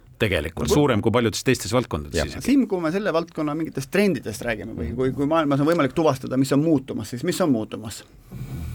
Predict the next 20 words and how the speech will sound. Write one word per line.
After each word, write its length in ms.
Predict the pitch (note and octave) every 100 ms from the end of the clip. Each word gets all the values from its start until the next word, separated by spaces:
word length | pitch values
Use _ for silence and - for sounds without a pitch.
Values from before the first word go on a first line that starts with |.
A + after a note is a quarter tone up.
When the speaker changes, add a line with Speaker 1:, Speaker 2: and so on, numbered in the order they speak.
| - - - - - - - - - - -
Speaker 2:
Ähm, 280 | D3 D3+ D3+ - - - - - - - - - -
te-, 80 |
erinevad 320 | D3 G3 G#3+ D3
tööstusharud 460 | D#3 G#2+ B2 F#2+
kü-, 160 | - A2
tunduvad, 340 | B2 A#2+ G#2 G2
et 200 | - -
liiguvad 320 | G#2 B2 G#2+ A#2
erinevates 360 | G2+ E2 E2
suundades, 340 | G2 D2 - -
et 40 | F#2+
noh, 120 | G2+
nagu 200 | G#2+ G#2
Raivo 200 | A#2 A2+
viitas 300 | A#2+ A#2 E2
selle 160 | F#2 F2+
võrra, 260 | F2 F2+ F2
et 80 | -
farmas, 680 | A#2+ C3 A#2 G2 F#2+ F#2 -
noh, 100 | G#2+